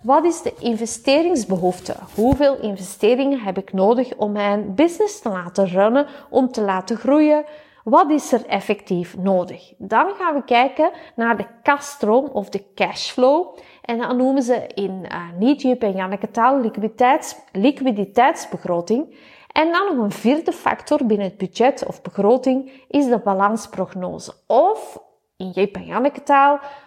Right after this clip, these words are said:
behoefte aan geld. Is er letterlijk behoefte aan geld?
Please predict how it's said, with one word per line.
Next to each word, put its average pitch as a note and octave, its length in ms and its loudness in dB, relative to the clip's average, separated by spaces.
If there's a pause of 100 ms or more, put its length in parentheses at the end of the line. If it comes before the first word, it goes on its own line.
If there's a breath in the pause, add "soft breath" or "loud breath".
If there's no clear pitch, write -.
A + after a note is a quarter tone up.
(160 loud breath)
behoefte A#3 800 0
aan F3 420 -8
geld. - 720 -4
Is D4 280 0
er C4+ 180 0
letterlijk G#3 460 0
behoefte G3 480 -4
aan G3 300 -2
geld? - 520 -4